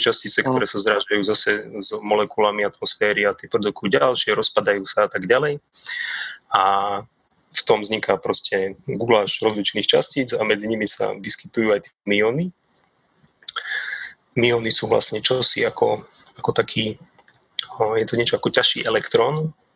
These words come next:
Speaker 2: Mhm.
Speaker 1: Hej? Elektróny všetci poznáme, elektrický prúd, to, čo nám vedie vlastne, čo je elektrika.
Speaker 2: Áno.
Speaker 1: Takže, o, a veľmi, o, ich takou špecifickou vlastnosťou je,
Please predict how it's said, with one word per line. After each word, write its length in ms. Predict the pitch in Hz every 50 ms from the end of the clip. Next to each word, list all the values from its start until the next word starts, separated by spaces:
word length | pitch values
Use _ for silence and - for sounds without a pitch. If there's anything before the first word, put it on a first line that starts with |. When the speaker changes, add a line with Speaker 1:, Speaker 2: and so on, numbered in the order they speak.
| _ _ -
Speaker 2:
Mhm. 40 | -
Speaker 1:
Hej? 160 | 120 120 131 131 127 - _ _ _ _ -
Elektróny 400 | - 120 - - - 120 113 110
všetci 400 | 104 - - - - - 98 -
poznáme, 560 | _ - - - 107 107 107 104 101 98 98 95 _ _ _ _ _ _ _ -
elektrický 520 | - 113 107 - - 113 104 - - 101
prúd, 320 | - - 120 113 110 - - - _ _ _ _ _ -
to, 120 | - -
čo 160 | - - -
nám 120 | 101 101 95
vedie 200 | 101 98 101 101
vlastne, 280 | 110 110 - - -
čo 160 | 98 - -
je 80 | - 107
elektrika. 520 | 107 104 - - 120 120 - - 143 139 - - - - - - - -
Speaker 2:
Áno. 200 | 127 123 120 123 127 - - - _ _
Speaker 1:
Takže, 540 | - - 107 - 101 101 104 104 110 - - -
o, 480 | - 107 101 104 104 104 104 107 101 98 - _ - - - - - - _
a 280 | - 110 104 101 104 113 -
veľmi, 680 | 113 110 131 139 127 120 113 110 113 110 - - _
o, 400 | - 117 113 110 113 113 113 - -
ich 160 | - - 120
takou 400 | - - 110 - 113 110 110 113
špecifickou 760 | - - - - - 104 - - 117 151 160 - - - 110
vlastnosťou 720 | 104 110 110 107 - - - 131 139 - - - 120 104 101
je, 220 | 101 104 113 135